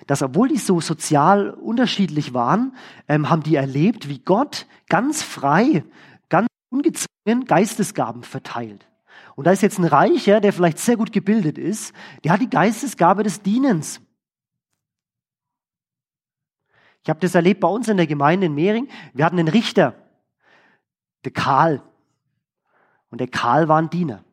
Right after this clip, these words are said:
Den findest du sonntags in der Küche mit dem Geschirrtuch.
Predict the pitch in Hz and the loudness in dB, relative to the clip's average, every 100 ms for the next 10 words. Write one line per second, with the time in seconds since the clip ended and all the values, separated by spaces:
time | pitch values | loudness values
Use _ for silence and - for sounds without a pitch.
0 | _ _ _ _ _ _ - 143 - 196 | _ _ _ _ _ _ -6 -4 0 0
1 | 208 185 - 151 208 208 208 175 170 - | 0 -2 0 0 2 2 0 -2 -2 -2
2 | 240 147 - _ _ _ _ _ _ _ | -2 -2 -6 _ _ _ _ _ _ _
3 | _ _ _ 127 131 - 190 180 110 - | _ _ _ -10 -8 -4 -4 -4 -8 -16